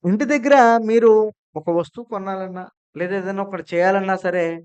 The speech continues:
ఇంట్లో వాళ్ళు పెద్దగా దానిపై ఇంట్రెస్ట్ చూపించరు. కానీ వేరే వాళ్ళు కొనేసి అది మీ పేరు చెప్పడంతో ఇంట్లో వాళ్ళు మిమ్మల్ని చి-, చివాట్లు పెడతాం కూడా జరుగుతూ ఉంటుంది. దానివల్ల మీరు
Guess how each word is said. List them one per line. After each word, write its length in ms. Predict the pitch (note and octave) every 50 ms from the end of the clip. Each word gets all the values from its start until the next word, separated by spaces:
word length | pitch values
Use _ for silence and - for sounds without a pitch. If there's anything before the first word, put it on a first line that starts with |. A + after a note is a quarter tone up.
| _
ఇంట్లో 340 | D3 C#3+ C#3+ D#3 D#3+ E3 D#3+
వాళ్ళు 220 | D#3 D3+ D3+ D3+ D#3
పెద్దగా 340 | D#3 D#3 C#3 - C#3+ C#3
దానిపై 400 | C3 C3 B2+ B2+ B2 B2 C3+ C3+
ఇంట్రెస్ట్ 440 | C3 B2 B2 B2 - C#3+ B2+ - -
చూపించరు. 400 | A#2+ G#2 A2 G2+ _ G2+ G2+ - _ _ _ _ _ _ _ _ _ _ -
కానీ 240 | A3+ B3 C#4 C#4
వేరే 340 | A#3+ F#3+ G3 A3 A#3+ B3+ B3+
వాళ్ళు 240 | B3 B3+ C4+ C#4 C#4
కొనేసి 640 | C4+ B3+ B3 A#3+ B3+ B3 A#3+ B3 B3+ A#3+ A3+ A3 G#3+
అది 240 | - - F3+ F3 F#3+
మీ 160 | F3+ F#3 F#3+
పేరు 220 | F#3+ G3 G3+ G#3
చెప్పడంతో 800 | G3+ G3+ G3 F#3 - F#3 F3+ F3+ - F#3+ F3 D#3+ D#3+ E3 E3 - -
ఇంట్లో 280 | D3+ D3 C#3+ E3 E3 E3
వాళ్ళు 200 | E3+ E3 E3+ E3
మిమ్మల్ని 460 | D#3 D3+ D3+ D3+ D3+ D3+ D3+ D3+ D3
చి-, 300 | C#3 C3+ - _ - -
చివాట్లు 680 | _ _ _ _ _ _ - D3 D3+ D#3+ D#3+ D#3 D#3
పెడతాం 300 | C#3+ - C#3+ C3+ - C#3
కూడా 160 | B2+ C3+ C3+ C3
జరుగుతూ 360 | A#2 A#2+ A2+ A2+ A2 - A#2
ఉంటుంది. 260 | - A2+ - - _ _ _ _ _ _ _ _ _ _ _ _ _ C3+
దానివల్ల 680 | D#3 D#3+ F#3 G#3 A3+ A#3 A#3 A#3+ B3 A#3+ A3+ A3 G#3+
మీరు 500 | G#3+ G#3 G#3 G#3+ G3+ G#3+ G#3 G3+ G3+ G3+